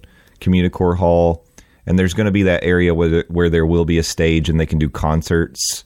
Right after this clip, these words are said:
in that area of the new World Celebration Gardens. So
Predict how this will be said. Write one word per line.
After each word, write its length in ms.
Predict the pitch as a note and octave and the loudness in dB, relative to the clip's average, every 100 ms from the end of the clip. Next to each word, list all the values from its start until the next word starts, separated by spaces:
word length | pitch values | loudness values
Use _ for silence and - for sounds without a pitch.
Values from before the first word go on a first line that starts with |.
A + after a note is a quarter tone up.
| - _ _ _ | -20 _ _ _
in 240 | F2 F2+ F#2 | -2 2 2
that 220 | F#2+ F#2+ | 0 -2
area 560 | F#2 G2 G2+ G#2 G#2 G#2 - | 0 0 2 2 0 -2 -4
of 200 | F2+ D#2+ | -4 -2
the 80 | F2 | 0
new 260 | F2 E2+ D#2+ | 0 2 2
World 260 | F2 E2+ D#2+ | 2 0 0
Celebration 540 | F#2 D#2+ E2+ - D#2+ | -2 0 -2 0 -2
Gardens. 560 | D2 D2 F#2 G#2+ A2+ - - - _ | 0 0 0 -2 -4 -12 -20 -20 _
So 960 | - - A#2 G#2+ G2+ G2+ G2+ G2+ G2 | -12 -4 0 2 4 4 4 2 0